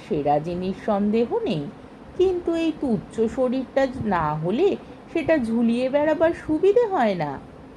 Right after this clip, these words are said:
আজকের পর্বটি এইখানেই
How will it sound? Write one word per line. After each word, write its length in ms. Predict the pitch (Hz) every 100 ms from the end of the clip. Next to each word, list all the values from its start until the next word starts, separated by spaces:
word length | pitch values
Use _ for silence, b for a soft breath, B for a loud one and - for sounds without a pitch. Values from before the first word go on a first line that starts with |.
| - - - - - - -
আজকের 540 | 311 285 - 302 302
পর্বটি 840 | 294 294 285 254 285 - 285 277 -
এইখানেই 720 | 156 143 139 - 156 160 220